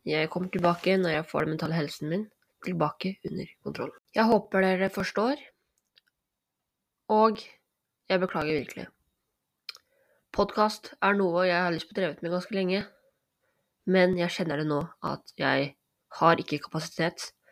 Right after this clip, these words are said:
til å drive med det. Jeg ser dere neste gang. Til da, ta vare på dere selv.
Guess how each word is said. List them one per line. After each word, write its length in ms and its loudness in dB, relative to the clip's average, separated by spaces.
til 160 -2
å 80 0
drive 300 -2
med 100 -4
det. 400 -16
Jeg 160 2
ser 320 6
dere 240 4
neste 240 -6
gang. 240 0
Til 240 2
da, 100 8
ta 80 -4
vare 160 0
på 80 -4
dere 160 -2
selv. 340 -6